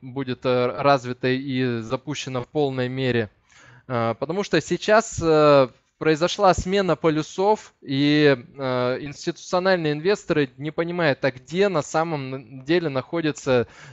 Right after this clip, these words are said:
э, та, э, экономическая тихая гавань,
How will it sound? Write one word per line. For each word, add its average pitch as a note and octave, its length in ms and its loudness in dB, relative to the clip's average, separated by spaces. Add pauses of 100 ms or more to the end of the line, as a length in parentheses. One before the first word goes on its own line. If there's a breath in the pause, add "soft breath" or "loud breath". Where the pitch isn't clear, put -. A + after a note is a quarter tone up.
э, B2 300 0
та, D#3 400 8
э, C3+ 340 0
экономическая D#3+ 800 -2
тихая D3+ 420 -2
гавань, E3 460 4